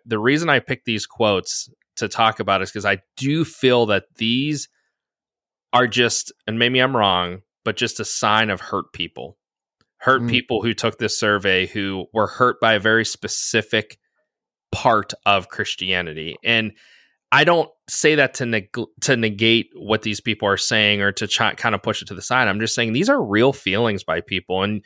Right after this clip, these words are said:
Speaker 1: you know, if you're listening, maybe you're going, "Wow, really?" But again, these are real feelings. And so
Speaker 2: Yep.
Speaker 1: I think we need to take it seriously as Christians to say,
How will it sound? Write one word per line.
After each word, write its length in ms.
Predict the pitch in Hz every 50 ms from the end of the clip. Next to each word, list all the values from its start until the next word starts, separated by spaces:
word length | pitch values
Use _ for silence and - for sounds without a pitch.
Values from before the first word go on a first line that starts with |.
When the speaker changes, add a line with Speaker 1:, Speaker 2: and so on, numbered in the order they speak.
| _ _ _ _ _ _ -
Speaker 1:
you 80 | 123
know, 60 | 123 120
if 100 | 107 139
you're 100 | 156 151
listening, 380 | 135 135 131 - - 135 123
maybe 200 | 120 117 123 127
you're 100 | 123 117
going, 220 | 110 113 107 101 95
"Wow, 420 | 117 120 113 101 95 87 87 - _ _ _
really?" 640 | 104 110 127 143 151 151 151 147 143 143 127 - - _ _ _ _ _ _ _ _ _ _
But 120 | - 147 147
again, 240 | 139 151 143 123
these 180 | 117 135 160 170
are 100 | 156 143
real 240 | 120 120 120 123 120
feelings. 720 | - - - 98 101 107 98 85 73 - - - - - - _ _ _ -
And 220 | 113 113 110 107
so 180 | - - 117 110
Speaker 2:
Yep. 60 | 110 110
Speaker 1:
I 60 | 110
think 300 | - - 143 147 143 -
we 100 | 165 160
need 140 | 156 151 135
to 40 | 127
take 240 | - - 127 120 139
it 100 | 120 -
seriously 480 | - 110 110 139 165 - - 101 98
as 100 | 92 -
Christians 500 | - - 95 92 - - 98 95 92 -
to 100 | - 101
say, 420 | - - - 110 107 107 98 90